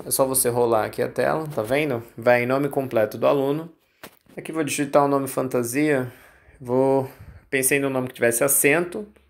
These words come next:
né? É, vou colocar aqui, ó, da, né? Nogueira da Silva, né? Tem muitos alunos que tem o da no meio e ficam com essa dúvida, né?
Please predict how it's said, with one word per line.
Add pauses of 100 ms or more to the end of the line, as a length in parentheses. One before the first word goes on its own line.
(160)
né? (1160)
É,
vou
colocar
aqui,
ó,
da, (200)
né?
Nogueira
da
Silva,
né? (300)
Tem
muitos
alunos
que
tem (840)
o
da
no
meio
e
ficam
com
essa
dúvida, (140)
né?